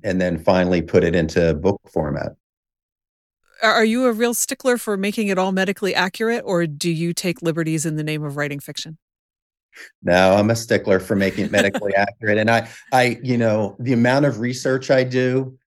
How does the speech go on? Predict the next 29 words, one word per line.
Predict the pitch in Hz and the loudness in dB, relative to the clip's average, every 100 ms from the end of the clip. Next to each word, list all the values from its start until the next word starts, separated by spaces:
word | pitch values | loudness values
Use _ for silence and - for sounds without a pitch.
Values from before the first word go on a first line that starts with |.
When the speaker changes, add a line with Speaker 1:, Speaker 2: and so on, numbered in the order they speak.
| _ _ _ _ | _ _ _ _
Speaker 1:
for | - 104 98 - - | 2 4 4 0 2
every | 120 113 127 | 2 4 0
single | 127 131 120 117 | 0 0 2 2
little | 110 113 110 | 2 2 0
thing | 127 117 120 | 0 0 2
that | 113 | 2
I | 107 | 0
put | 104 117 107 | 0 -2 0
in, | 110 110 | 0 0
I, | 98 | 0
I, | - 101 80 - | 0 -2 -4 -2
I, | 101 92 92 - | -2 -2 -2 0
on | 107 104 | 0 2
any | 117 110 104 | 0 0 0
book, | 107 101 101 | 4 4 2
it | 95 | 0
doesn't | 107 104 101 | 0 0 0
have | 104 98 | -2 -2
to | 95 | -4
be | 95 | -2
medical. | 92 95 95 92 | 2 2 2 2
I, | 92 87 95 | 2 2 0
I | 92 | -2
just | 104 - | -4 -4
wanna | 104 98 | 0 2
get | 92 92 | 2 2
it | 87 | 0
exactly | 87 - 87 85 90 78 | -4 0 2 2 -2 -2
right. | 78 78 73 | 0 0 -2